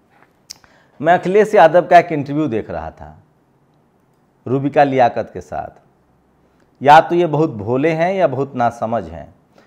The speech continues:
रूबिका लियाकत बार बार, बार बार क्वेश्चन करती है कि बीजेपी ये कह रही है, मणिपुर पर ये कह रही है,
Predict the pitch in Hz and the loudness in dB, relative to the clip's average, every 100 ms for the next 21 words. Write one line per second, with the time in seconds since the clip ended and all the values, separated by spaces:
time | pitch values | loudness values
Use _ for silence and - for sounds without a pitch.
0 | _ 117 143 170 202 190 175 170 - 131 | _ -6 -4 -2 0 2 4 4 2 0
1 | 117 160 175 160 147 143 143 117 143 160 | 4 6 6 4 6 8 6 4 6 8
2 | 160 147 139 139 139 - - 151 - 170 | 6 6 6 6 4 -4 -8 -6 -6 -8
3 | 147 131 110 135 143 151 160 151 160 180 | -4 -4 -4 -4 -4 -4 -6 -4 -4 -4
4 | 185 185 190 185 113 92 87 87 101 131 | -4 -2 -2 -2 -4 -4 -8 -10 -12 -6
5 | 131 147 147 147 160 151 151 131 104 87 | -6 -6 -8 -6 -4 -4 -6 -6 -6 -8
6 | 80 78 | -12 -16